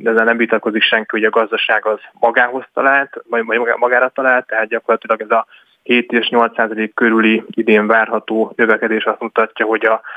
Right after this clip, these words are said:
gazdasági válságkezelés az, ö, sikeres volt, ö, és egyébként a felmérések, ez is kormányzattól független felmérések is ezt mutatják, hogy a lakosság összességében úgy ítéli meg, hogy a járványkezelés az sikeres volt, tehát politikai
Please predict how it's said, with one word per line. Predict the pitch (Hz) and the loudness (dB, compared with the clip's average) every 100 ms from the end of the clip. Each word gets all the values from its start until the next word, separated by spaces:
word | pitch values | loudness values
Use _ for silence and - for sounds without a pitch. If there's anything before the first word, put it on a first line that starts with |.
| - - | -16 -8
gazdasági | - 110 113 120 110 | -2 0 0 -2 -2
válságkezelés | 107 110 - 110 - 113 107 107 113 | 0 0 -2 -4 -2 0 0 0 2
az, | 107 - | 0 0
ö, | 107 104 | 0 2
sikeres | - 139 147 143 - | 0 2 2 2 2
volt, | 139 139 - _ _ _ - | 4 4 0 _ _ _ 0
ö, | 113 113 | 4 4
és | 117 113 | 2 -2
egyébként | 123 120 - 120 113 | -2 -2 -2 -4 2
a | 117 113 - | 2 2 2
felmérések, | 131 117 117 110 110 - 113 113 | 0 0 2 0 2 2 2 0
ez | 110 | -4
is | 110 - - - | -4 -4 -8 -10
kormányzattól | - 123 117 110 113 - 107 | 0 2 2 0 -2 -4 -8
független | - 117 113 107 110 107 | -6 0 0 2 -2 0
felmérések | 113 110 110 110 120 | -2 -2 -2 -4 -4
is | 113 104 | -4 0
ezt | 107 - | -2 -2
mutatják, | 123 131 127 127 123 | -2 0 0 -2 0
hogy | 120 | 0
a | 113 113 - - - | 0 0 -6 -14 -2
lakosság | 120 - 120 123 113 | 0 2 0 0 0
összességében | 117 - 113 - 113 110 113 | 0 0 -2 -2 -4 -2 -2
úgy | 110 | 0
ítéli | 113 113 107 | 0 0 0
meg, | 107 107 - | 2 0 0
hogy | 113 107 | 2 2
a | 107 - - _ | 2 -2 -20 _
járványkezelés | 113 107 110 110 117 110 107 - | 0 2 -2 -2 -2 0 0 0
az | 113 | 0
sikeres | - 123 110 104 - | 0 0 2 0 0
volt, | 123 139 - | 2 2 2
tehát | 110 | -2
politikai | - 120 113 113 107 | 0 -2 0 0 0